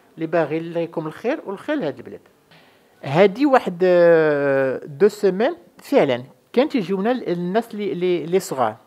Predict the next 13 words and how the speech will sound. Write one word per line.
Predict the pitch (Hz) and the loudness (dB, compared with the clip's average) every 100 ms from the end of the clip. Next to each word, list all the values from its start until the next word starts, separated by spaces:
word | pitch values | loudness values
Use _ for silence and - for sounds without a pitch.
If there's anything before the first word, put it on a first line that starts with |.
| _ _ - - _ | _ _ -20 -20 _
حيت | 202 202 | -8 -6
الكبار | 208 220 262 330 | -6 -4 -2 -2
كانوا | 330 233 226 | -2 -4 -2
ديجا | 247 247 | -2 -2
بروتيجي | 330 - 254 254 226 269 | -2 -2 -2 -2 -4 -2
ب-، | 226 | 0
ب-، | 208 190 175 156 | 0 0 0 0
بالفاكسان، | 156 151 135 - 113 - _ _ _ _ | -4 -4 -4 -6 -14 -14 _ _ _ _
ولكن | - - 160 | -14 -10 -8
مؤخراً | 170 - - - 165 202 | -6 -8 -8 -2 0 0
غير | 294 156 170 | -2 -4 -4
هاد | 165 | -4
السيمانه | - - 156 160 240 | -8 -12 -8 -6 -6